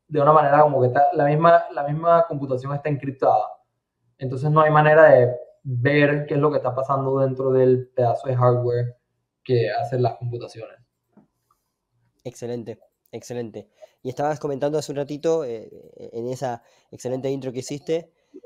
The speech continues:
Speaker 2: el, el siguiente paso es construir el ecosistema para después sí poder ya darle con todo a la red de nodos que constituyan esta descentralización de la autenticación.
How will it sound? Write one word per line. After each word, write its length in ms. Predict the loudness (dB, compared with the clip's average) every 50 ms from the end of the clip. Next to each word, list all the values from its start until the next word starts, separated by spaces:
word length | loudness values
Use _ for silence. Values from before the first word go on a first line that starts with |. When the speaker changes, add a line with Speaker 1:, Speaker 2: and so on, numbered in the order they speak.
| -16 -14 _
Speaker 2:
el, 300 | -10 -10 -8 -10 -10 -12 -12
el 440 | -12 -12 -12 -12 -14 -14 -16 -16 -12
siguiente 360 | -8 -4 -2 -2 0 0 0
paso 280 | 0 0 0 0 -2 -2
es 220 | 0 -2 -2 -4
construir 440 | -8 -12 -12 -12 -8 -4 -2 -2 0
el 80 | -2
ecosistema 760 | -2 -4 -8 -10 -10 -14 -10 _ -6 -4 -2 -2 -4 -4 -6 _ _ _ _ _ _ _
para 180 | -10 -8 -6 -6
después 360 | -8 -8 -6 -4 -2 -2 -2
sí 160 | -4 -6 -6
poder 320 | -4 -2 -2 -2 -2 -2 -4
ya 400 | -4 -4 -2 -2 -2 -4 -6 _ _ _ _ _ _ _ _ -6
darle 220 | -4 -4 -4 -4
con 240 | -4 -6 -8 -8 -6
todo 260 | -4 -4 -2 -2 -2
a 200 | -2 -2 -4 -6
la 200 | -8 -10 -12 -10
red 200 | -8 -8 -8 -6
de 120 | -6 -8 -6
nodos 400 | -6 -4 -4 -4 -4 -6 -8 -10
que 160 | -16 -20 -14
constituyan 1000 | -12 -12 -12 -12 _ -14 -14 -12 -10 -10 -12 -12 -8 -6 -6 -6 -6 -8 -12 -14 _ _ _ _ _ _ _ _ -12
esta 640 | -12 -10 -8 -8 -6 -6 -6 -8 -8 -10 -12 -12
descentralización 1040 | -10 -10 -10 -8 -8 -10 -12 -12 -10 -10 -10 -10 -10 -10 -12 -12 -10 -8 -8 -8 -6
de 80 | -6 -8
la 60 | -8
autenticación. 680 | -8 -10 -12 -14 -14 -14 -14 -12 -10 -8 -8 -10 -12